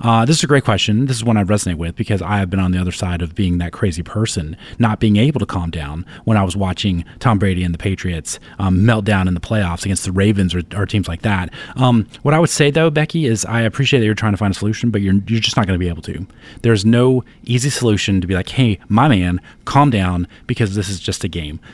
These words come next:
Stuff like that's only gonna make it worse. And I would, uh, how I would explain it is your husband has compiled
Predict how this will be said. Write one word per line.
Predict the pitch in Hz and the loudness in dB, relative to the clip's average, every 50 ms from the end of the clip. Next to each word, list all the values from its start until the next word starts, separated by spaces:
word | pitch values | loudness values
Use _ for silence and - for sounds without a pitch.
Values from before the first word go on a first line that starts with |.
| - - | -20 -18
Stuff | - - 170 151 | -2 0 2 2
like | 160 135 | 4 2
that's | 131 120 120 - | 2 0 -2 0
only | 107 110 113 110 | -2 0 0 2
gonna | 107 104 | 2 0
make | 98 95 | 0 -2
it | 92 80 | -2 -4
worse. | 80 92 104 127 135 - - - - - - - - - - | -4 -4 -4 -4 -4 -6 -8 -10 -10 -18 -20 -20 -20 -12 -4
And | - 123 123 | 0 2 2
I | 123 | 2
would, | 131 131 131 120 120 - - - - - - - - - _ - _ - - | 2 2 0 0 -2 -6 -10 -18 -20 -20 -20 -20 -20 -20 _ -20 _ -16 -10
uh, | - - - - | -10 -10 -6 -4
how | - - - 165 | -4 0 2 4
I | 175 175 | 4 4
would | 165 165 151 | 4 4 2
explain | 135 - - 135 127 123 123 | 0 0 0 0 2 2 2
it | 110 | 2
is | 107 107 98 - - - - - | 0 0 -2 -4 -8 -14 -18 -12
your | - 113 113 120 131 151 156 151 143 131 | -10 -4 0 0 2 4 4 4 2 0
husband | 120 - - - 123 98 92 101 92 92 87 | -2 -4 0 0 0 0 0 -2 -2 0 -2
has | - 107 98 - | -2 -4 -6 -6
compiled | - - 107 95 - - 104 101 101 98 101 | -4 -4 -4 -4 -2 -4 -2 -2 -2 -4 -6